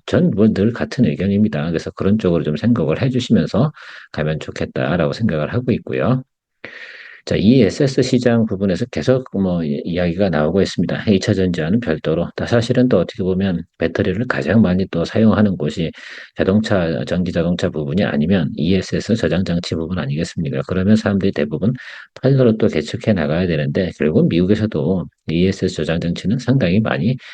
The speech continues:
아, 필요하다라는 것들은 우리가 다 알고 있는 내용이기도 해요. 자, 그런데 우리가 뭐, 이거에 대해서 뭐, 무시하고 넘어갈 만한 내용은 아니지 않습니까? 그래서 앞으로는 이에스에스 시장,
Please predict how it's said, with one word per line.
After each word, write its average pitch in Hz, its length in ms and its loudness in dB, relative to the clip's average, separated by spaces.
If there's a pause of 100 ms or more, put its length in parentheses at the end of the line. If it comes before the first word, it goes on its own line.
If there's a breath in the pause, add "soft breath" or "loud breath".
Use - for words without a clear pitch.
(240 loud breath)
아, 82 100 -2
필요하다라는 101 920 0
것들은 92 320 -2
우리가 82 340 2
다 82 220 -4
알고 80 260 2
있는 120 220 6
내용이기도 78 520 -2
해요. 95 260 0 (440 loud breath)
자, 113 100 2
그런데 147 300 2
우리가 120 280 4
뭐, 113 140 6
이거에 90 240 0
대해서 90 380 -2
뭐, 76 260 -4
무시하고 98 400 2
넘어갈 82 340 -2
만한 80 240 -4
내용은 73 300 -2
아니지 76 240 -4
않습니까? 80 480 -4
그래서 80 300 0
앞으로는 98 440 2
이에스에스 165 560 -4
시장, 71 320 -6